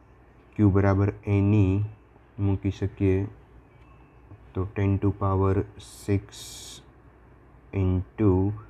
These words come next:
one point six into ten to power minus nineteen અને દર સેકન્ડ એટલે ટી બરાબર એક સેકન્ડ લેશું. તો આનો આન્સર થઈ જશે one point six into ten to power minus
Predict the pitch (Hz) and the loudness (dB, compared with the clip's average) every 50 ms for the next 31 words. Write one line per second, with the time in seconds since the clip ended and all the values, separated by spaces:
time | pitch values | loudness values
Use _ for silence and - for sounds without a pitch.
0 | - - - - - - - - - 95 95 101 98 98 98 95 - - 98 98 | -20 -20 -20 -20 -20 -20 -14 -8 -4 0 0 2 2 2 0 -2 -2 -4 -2 -2
1 | 95 95 - - - 101 98 - - 101 95 95 98 95 92 - 101 95 95 92 | -2 -2 -4 -4 -4 -4 -4 -4 -4 -4 -2 0 0 -2 -2 -2 -2 -2 -2 0
2 | - 95 95 - 101 95 92 92 92 92 92 95 92 92 92 95 95 95 - - | -2 -2 -2 -2 -2 -2 0 0 0 0 0 0 0 0 0 0 0 -2 -2 -4
3 | 95 95 92 92 95 95 95 - 107 104 95 85 90 92 - - - - 90 90 | -4 -2 0 0 0 0 0 0 0 0 0 0 0 -4 -6 -8 -8 -6 -6 -4
4 | 85 85 85 - - - - - - - - - - - - - 101 101 101 101 | -4 -6 -8 -10 -16 -20 -20 -20 -20 -20 -20 -20 -20 -20 -6 0 2 4 4 4
5 | 101 101 - - 98 95 - - 98 92 92 90 90 92 92 92 - 101 101 95 | 4 0 0 -2 -2 -2 -2 -2 -2 0 0 0 0 0 -2 0 2 2 2 2
6 | 92 92 92 92 90 90 90 98 - 139 - - - - 101 95 92 - - 98 | 2 2 0 0 0 0 0 -2 -2 -4 -8 -12 -8 -4 -4 -4 -4 -4 -6 -8
7 | 92 90 - 95 92 92 92 95 95 92 - - 117 - - - - - - - | -8 -6 -4 -4 -2 0 2 2 0 0 -2 -6 -10 -10 -12 -16 -20 -20 -20 -20
8 | - - - - - - - - - - - - - - - - - - - - | -20 -20 -20 -20 -20 -20 -20 -20 -20 -20 -20 -20 -20 -20 -20 -20 -20 -20 -20 -20
9 | - - - 95 90 85 - 92 90 92 90 90 90 92 92 - - 95 92 - | -20 -10 -6 -4 -4 -4 -4 -4 -4 -2 -2 -2 -2 -2 -2 -4 -4 -4 -4 -4
10 | - 92 87 92 90 90 - 95 90 90 90 90 92 90 92 - 92 90 90 90 | -4 -4 -2 -2 -4 -4 -4 -4 -4 -2 -2 -2 -2 -4 -4 -4 -4 -4 -4 -4
11 | 92 - - 92 87 - - - 90 87 87 98 95 87 87 92 98 101 107 - | -6 -6 -6 -6 -6 -8 -8 -8 -6 -6 -2 0 0 2 2 2 0 0 -4 -8
12 | - - - - - - - - - - - - 95 92 92 95 92 90 - 98 | -18 -20 -20 -20 -20 -20 -20 -20 -20 -20 -12 -8 -4 -2 -2 -2 -2 -2 0 0
13 | 95 92 90 - 98 92 92 92 92 90 87 92 98 95 90 90 90 90 92 90 | 0 0 0 -2 -4 -2 -2 0 0 0 0 0 0 0 0 0 0 0 0 0
14 | 92 92 90 87 90 107 107 107 | 0 0 0 0 -2 -2 -4 -6